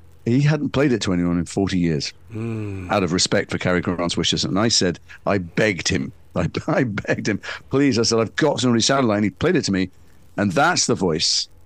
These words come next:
Speaker 1: that I try to copy or inhabit in the show, because it's much more,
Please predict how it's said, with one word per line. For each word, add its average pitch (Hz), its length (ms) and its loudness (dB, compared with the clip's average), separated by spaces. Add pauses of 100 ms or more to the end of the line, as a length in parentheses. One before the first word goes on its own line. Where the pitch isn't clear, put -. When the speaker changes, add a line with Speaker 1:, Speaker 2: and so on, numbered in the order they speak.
Speaker 1:
that 104 120 4
I 92 140 2
try 98 300 0
to 90 320 2
copy 117 460 -2
or 85 300 0
inhabit 98 560 -2 (360)
in 101 260 2
the 90 80 2
show, 107 300 4
because 95 380 -2
it's 101 180 -2
much 123 360 0
more, 107 360 2